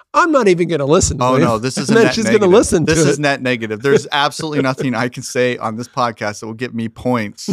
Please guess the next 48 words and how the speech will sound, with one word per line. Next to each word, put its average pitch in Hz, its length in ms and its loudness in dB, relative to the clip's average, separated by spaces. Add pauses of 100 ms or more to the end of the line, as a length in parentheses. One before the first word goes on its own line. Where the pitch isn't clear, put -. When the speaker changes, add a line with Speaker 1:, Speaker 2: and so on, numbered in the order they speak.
(120)
Speaker 1:
<laughs> - 100 -6 (1080)
Speaker 2:
But 170 240 0
so - 140 2
here's 220 220 0
the 240 100 -2
thing. 240 220 -2
It 170 120 -6
doesn't 254 280 -2
matter 202 360 2
the 165 100 2
value 160 540 2
of 175 60 4
Speaker 1:
I 190 60 4
Speaker 2:
the 226 40 4
Speaker 1:
actually 185 180 0
Speaker 2:
thing 185 80 -2
that 202 40 2
you 226 60 4
Speaker 1:
politely 208 180 4
Speaker 2:
get 190 140 2
Speaker 1:
disagree. 151 380 0
Speaker 2:
for - 60 -20 (320)
Speaker 1:
The 196 80 0
thing, 262 260 -2
the 196 180 6
only 302 180 4
thing 262 160 0
that 185 180 4
has 160 320 0
been, 156 360 0
uh, 202 220 -2
has 170 240 0
been 175 220 -2
nice 147 400 0
for - 140 -4
my 147 180 0
family 170 260 -2
standpoint, 131 500 -8 (140)
if 175 220 -4
they 170 120 2
ever 139 140 -2
listen, 151 360 -4
when 147 100 -2
they 139 80 0
do 135 220 -2
occasionally, 131 500 -8 (540)
is, 190 300 2
um, 165 440 0